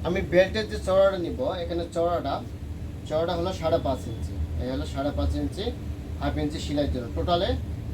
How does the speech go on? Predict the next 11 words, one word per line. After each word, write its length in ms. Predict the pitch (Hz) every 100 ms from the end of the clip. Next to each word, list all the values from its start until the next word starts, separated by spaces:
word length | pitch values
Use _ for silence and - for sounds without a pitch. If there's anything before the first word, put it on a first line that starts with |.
| - 175
ছয় 200 | 190 208
ইঞ্চি 200 | 196 -
কাটতে 300 | 156 - 143
হবে 120 | 131
আমাদের। 300 | 123 120 - - - - -
এখান 280 | - 147 156
থেকে 360 | 170 180 240 - - - - - -
টোটালে 360 | 156 156 180 180
এক 280 | 202 156 151
সমান 480 | - 156 170 180 180
করে 180 | 180